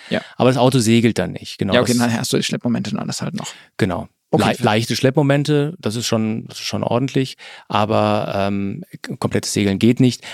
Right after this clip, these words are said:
Speaker 2: Auch allein wegen des Getriebes, glaub ich, nicht. Wir haben hier kein Doppelkupplungsgetriebe, das hätte nicht reingepasst,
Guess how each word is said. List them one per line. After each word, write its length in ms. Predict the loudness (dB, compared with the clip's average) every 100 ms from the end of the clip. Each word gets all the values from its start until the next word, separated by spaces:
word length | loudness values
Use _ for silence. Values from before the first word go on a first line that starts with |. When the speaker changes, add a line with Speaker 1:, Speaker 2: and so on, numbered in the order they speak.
| -6
Speaker 2:
Auch 200 | -4 -2
allein 260 | 0 2 2
wegen 140 | 2
des 160 | 0 -2
Getriebes, 480 | -4 0 2 2 2
glaub 240 | 4 4
ich, 120 | 4
nicht. 300 | 2 0 -4 -14 -16 -2
Wir 140 | 0
haben 100 | 2
hier 260 | 2 2 2
kein 220 | -2 0
Doppelkupplungsgetriebe, 800 | 2 2 0 -2 -2 -4 0 0
das 160 | 0
hätte 160 | 0 0
nicht 240 | 0 0
reingepasst, 760 | 0 2 2 0 -2 -2 -6 -12